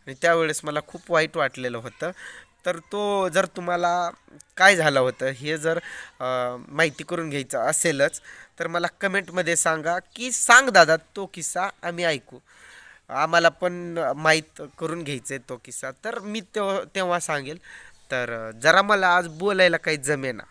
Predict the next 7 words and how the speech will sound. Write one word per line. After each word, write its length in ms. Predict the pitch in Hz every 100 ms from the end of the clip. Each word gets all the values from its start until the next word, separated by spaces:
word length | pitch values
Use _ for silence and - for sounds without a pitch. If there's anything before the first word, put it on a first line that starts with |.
| - - - _ _ _ _ _
जरासा 480 | 131 139 139 160 160 - _ _ _ _ - - -
आतून 380 | 180 190 247 233
अंतकरणातून 960 | 220 180 196 208 185 180 - 170 175
नाराज 420 | 180 185 170 165 127
आहे 140 | 123
ना 160 | 117 131
मी. 180 | 120